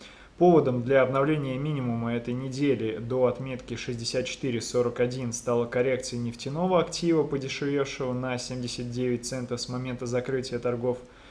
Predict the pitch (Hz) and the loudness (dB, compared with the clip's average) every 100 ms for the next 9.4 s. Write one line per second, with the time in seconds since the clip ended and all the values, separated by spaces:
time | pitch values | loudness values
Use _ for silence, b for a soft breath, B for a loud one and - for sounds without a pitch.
0 | B - 127 127 123 123 120 - 123 123 | B -6 -2 0 2 2 2 0 -2 0
1 | 135 127 123 117 - B B B B B | 2 2 2 -4 -10 B B B B B
2 | - 120 143 160 170 170 131 120 127 156 | -2 0 2 2 2 2 2 4 6 6
3 | 147 120 123 - 139 135 127 127 139 175 | 4 2 0 2 4 4 2 -4 -2 -2
4 | 175 175 175 175 180 147 151 135 120 123 | 2 2 2 2 2 4 0 -4 -4 0
5 | 120 120 - 123 143 147 139 - 120 110 | 0 0 -4 -2 2 2 2 0 -2 -2
6 | - B B B 120 117 117 127 123 139 | -4 B B B -2 0 2 2 2 4
7 | 123 123 135 127 117 123 117 131 131 131 | 4 4 2 4 4 0 0 2 2 -2
8 | - 123 123 117 123 135 185 185 185 175 | -2 -2 -2 -4 -2 2 2 2 4 4
9 | 175 160 151 135 | 4 2 -2 -4